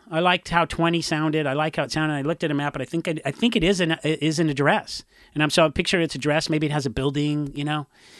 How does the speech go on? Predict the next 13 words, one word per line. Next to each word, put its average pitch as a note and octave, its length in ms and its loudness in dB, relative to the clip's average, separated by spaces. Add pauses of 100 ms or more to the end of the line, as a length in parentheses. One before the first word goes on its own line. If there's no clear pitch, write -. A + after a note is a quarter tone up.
(240)
Uh, D3 180 -2
I D3+ 120 4
mean, D#3+ 140 4
it D3+ 40 2
has D3 160 4
a, B2+ 220 -2
it C3 80 -2
has C#3 160 0
a, A#2+ 220 -2
a B2 120 -2
rooftop D3 580 -2
or C#3 60 -2
something. D3 440 -4